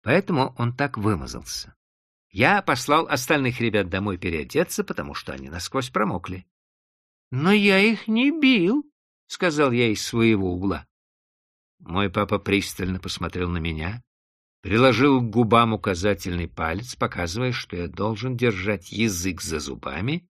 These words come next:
затем повернулся к директору и учительнице и сказал: «Мы разберемся с этим дома». Директор и учительница кивнули, и учительница сказала:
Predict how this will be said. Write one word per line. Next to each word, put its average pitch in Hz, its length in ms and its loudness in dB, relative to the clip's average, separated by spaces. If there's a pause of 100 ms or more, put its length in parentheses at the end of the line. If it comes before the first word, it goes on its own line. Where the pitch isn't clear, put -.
(280)
затем 151 320 4
повернулся 208 560 4
к 170 80 0
директору 190 560 4
и - 180 0
учительнице 190 880 0
и - 140 -4
сказал: 101 520 -4 (800)
«Мы 196 540 2
разберемся 107 920 -2
с - 120 -10
этим 143 300 -6
дома». 64 380 -8 (1000)
Директор 139 800 4
и 147 100 6
учительница 95 840 0
кивнули, 214 760 2 (760)
и 151 120 8
учительница 226 720 0
сказала: 185 560 -2